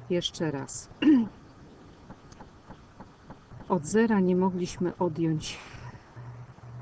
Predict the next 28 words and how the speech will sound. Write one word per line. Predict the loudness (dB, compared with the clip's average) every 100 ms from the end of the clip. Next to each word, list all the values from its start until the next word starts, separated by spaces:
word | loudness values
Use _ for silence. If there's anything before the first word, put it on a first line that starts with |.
| -12
czwórki, | -8 -2 -2 -2 -6 -4 -4
stąd | -8 -2 -2 0
też | -2 -2 -2
pożyczaliśmy | -2 -2 -4 -6 -4 -2 -4 -4 -4 -4 -6
aż | -6 -4
od | -4 -6
dwójki. | -8 -6 -4 -4 -8 -14 -14 -18 -20 -20 -20 -20 -20 -20 -16
Stąd | -4 -2 0
zabraliśmy | 0 0 -2 -2 -4 -4 -2
jedynkę, | -2 0 -2 -2 -4 -2
tu | -2
byłoby | -2 -2 -2 -2 -6
dziesięć, | -2 -2 0 -4 -2
ale | -2 0
jeszcze | -2 -4 -4
do | -2 -4
tyłu | -2 -2 -2
pożyczyliśmy, | -4 -4 -6 -4 -6 -4 -4 -4
więc | -2 -4 -6
tu | -6
zostało | -6 -6 -4 -4 -4
dziewięć, | -4 -4 -2 -4 -6
a | -14
tu | -8 -8
już | -8 -8
jest | -10 -8
razem | -8 -8 -8 -8 -10 -18 -12
dziesięć. | -8 -6 -8 -12 -14 -16